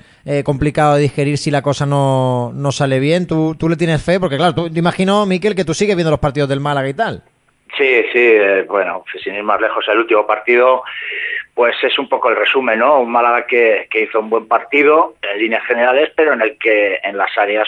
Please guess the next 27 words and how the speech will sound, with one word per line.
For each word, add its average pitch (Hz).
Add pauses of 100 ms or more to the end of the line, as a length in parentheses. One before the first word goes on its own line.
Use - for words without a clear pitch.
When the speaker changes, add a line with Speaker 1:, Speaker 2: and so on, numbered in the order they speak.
(100)
Speaker 2:
pues 95
no 98
es, 80 (520)
no, 98
no, 95
no 95
acaba 90
de 87
ser 90
efectivo, - (560)
y 123
eso 117
en 113
la 101
segunda 101
división 95
se 107
paga, 87
se -
paga 82
muy 78
caro. 107 (640)
Eh, -
puedes 95
estar 98
ochenta -
minutos 104